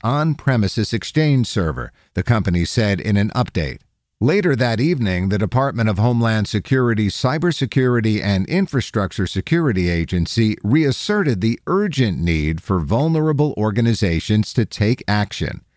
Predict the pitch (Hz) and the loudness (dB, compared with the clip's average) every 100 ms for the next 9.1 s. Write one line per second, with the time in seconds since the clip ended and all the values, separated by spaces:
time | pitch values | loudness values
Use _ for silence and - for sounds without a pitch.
0 | _ _ - - - 240 247 - 175 147 | _ _ -20 -10 -2 0 0 0 0 0
1 | 151 147 117 131 101 - 160 170 120 104 | 0 0 2 0 0 -2 0 0 0 -4
2 | 117 135 139 135 117 120 110 - 113 107 | -4 0 2 2 2 0 0 0 0 0
3 | - 127 113 - - 131 170 180 170 - | 0 0 0 -2 -4 -2 0 0 -2 -4
4 | 151 147 - 90 80 80 - 85 - 139 | -4 -2 -2 -2 -2 -4 -4 -4 -2 0
5 | 170 160 104 113 113 104 80 78 - - | 2 0 0 0 0 0 0 -2 -4 -6
6 | - 101 90 107 143 - - 87 82 131 | -2 0 0 0 0 -2 -4 -4 -2 0
7 | 180 147 - 135 127 104 98 135 147 147 | -2 -4 -4 0 0 0 2 2 0 -2
8 | 135 110 107 - 107 107 147 170 - 127 | -2 -2 -2 0 2 2 2 0 0 0
9 | 127 | 0